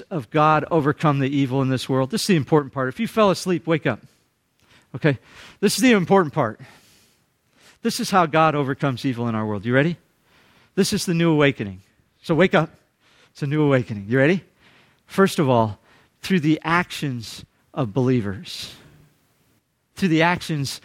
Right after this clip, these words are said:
of believers. It's time to get involved. If you're sitting on the fence, it's time to get involved.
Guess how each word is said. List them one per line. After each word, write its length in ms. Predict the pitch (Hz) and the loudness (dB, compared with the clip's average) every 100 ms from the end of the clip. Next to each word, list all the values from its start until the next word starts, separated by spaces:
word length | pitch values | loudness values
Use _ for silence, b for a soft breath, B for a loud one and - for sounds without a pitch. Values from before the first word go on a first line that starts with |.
| b | b
of 140 | - 123 | -4 0
believers. 420 | 139 139 117 107 | 2 2 2 -4
It's 220 | - - | -8 -10
time 500 | - 185 180 180 160 B B B | -2 2 4 2 0 B B B
to 120 | - | -2
get 420 | 151 156 160 147 _ | 0 4 4 4 _
involved. 1000 | - 139 107 135 127 113 95 92 - - - _ _ _ _ _ _ _ _ _ _ _ _ - | -4 -4 0 2 2 0 -4 -10 -16 -18 -20 _ _ _ _ _ _ _ _ _ _ _ _ -18
If 200 | - 160 | -10 -4
you're 100 | 196 | 0
sitting 420 | 220 - 233 220 185 | 0 2 2 4 4
on 180 | 190 | 2
the 60 | 165 | 2
fence, 460 | - 185 151 127 - B B | 0 0 -2 -4 -16 B B
it's 240 | 180 - | -6 -4
time 540 | - 196 190 185 180 160 b b | -4 2 4 4 0 -4 b b
to 100 | - | -8
get 240 | 143 170 - | -4 -4 -4
involved. 500 | 160 139 139 120 | -8 0 0 0